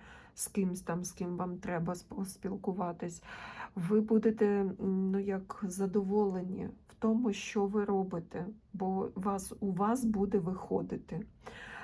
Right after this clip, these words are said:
Для когось це переможною буде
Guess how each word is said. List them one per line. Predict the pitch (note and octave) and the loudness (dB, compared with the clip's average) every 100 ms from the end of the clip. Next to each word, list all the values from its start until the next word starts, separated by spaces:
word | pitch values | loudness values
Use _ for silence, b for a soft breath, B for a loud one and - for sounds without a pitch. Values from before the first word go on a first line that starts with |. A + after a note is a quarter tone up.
| B | B
Для | F#3 F#3+ G3 | 0 2 2
когось | A3+ A#3+ B3+ A#3 - | 6 6 8 4 2
це | - G#3 G3+ G#3+ A3+ A3 A3 B B B - - - - - - - - - | -2 2 4 4 6 6 4 B B B -20 -20 -20 -20 -20 -20 -20 -20 -8
переможною | - E3+ F3 F3+ G3 - F3 F#3 | -2 0 2 2 0 0 0 0
буде | F#3+ F#3+ F#3 | 0 0 0